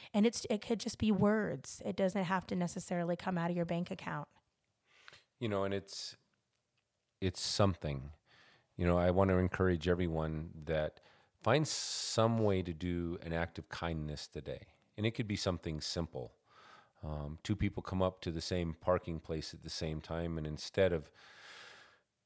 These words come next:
Speaker 2: insisting that you get the parking place, it could be as simple as waving 'em in. And I think kindness spreads just as much as hate does. And we live in a,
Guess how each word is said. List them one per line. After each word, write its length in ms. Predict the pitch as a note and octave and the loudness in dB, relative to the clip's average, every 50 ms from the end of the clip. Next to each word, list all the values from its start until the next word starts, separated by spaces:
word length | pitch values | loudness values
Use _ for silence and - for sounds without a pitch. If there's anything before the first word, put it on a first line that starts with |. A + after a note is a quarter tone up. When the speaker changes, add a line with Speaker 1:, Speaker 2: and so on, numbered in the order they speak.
| _ _ _ | _ _ _
Speaker 2:
insisting 560 | G#2 G2+ - - - B2+ - - - B2 A#2 A2 | -2 0 2 4 4 4 4 4 4 4 4 4
that 120 | A2 - | 4 2
you 100 | G2+ G2 | 0 0
get 160 | F#2+ G#2+ - | 0 0 0
the 80 | - G2+ | -2 2
parking 400 | - A2 G#2+ G#2 - - G2 F2+ | 4 6 6 6 4 0 -2 -2
place, 280 | - G2+ G2 F#2 - | 0 0 0 0 0
it 80 | G#2+ - | -4 -4
could 180 | - G#2+ F2+ F2 | -2 -2 -2 0
be 120 | G2+ G2 | 2 2
as 80 | F#2 - | 2 2
simple 300 | - G#2 F#2+ E2+ F#2+ F#2+ | 2 2 2 2 2 0
as 160 | F2+ D#2 E2 | 0 2 2
waving 360 | F2+ F#2 F2+ D#2+ F2+ F2 E2+ E2+ | 2 2 2 4 2 2 2 2
'em 120 | E2+ E2+ | 2 2
in. 200 | F2+ F2+ F2 E2+ | 2 2 2 2
And 200 | F2 F2+ F#2 - | 0 -2 -4 -4
I 140 | - G2 A2 | -2 -2 -2
think 220 | - - F3 - | 0 -2 -4 -2
kindness 380 | - A#2+ A#2 A#2 A2+ G#2 F#2+ - | 2 2 4 4 4 2 0 -2
spreads 420 | - - - F#2 F2+ F2 D#2+ D#2+ | -2 0 2 4 4 4 0 -4
just 220 | - - - - F2 | -6 -6 -6 -6 -8
as 120 | E2 - | -6 -4
much 200 | F2+ E2 - - | -4 -4 -4 -6
as 100 | D#2+ - | -8 -6
hate 260 | - E2 E2+ E2+ - | -4 -4 -6 -6 -6
does. 280 | - D2 D2 D2+ D2 - | -6 -6 -6 -6 -6 -6
And 180 | D#2+ E2 E2+ G2+ | -6 -4 -2 0
we 80 | A2 | 0
live 180 | G#2+ G#2+ G2+ F2 | 2 2 2 2
in 140 | F2+ E2+ E2 | 2 0 0
a, 120 | D2+ | -2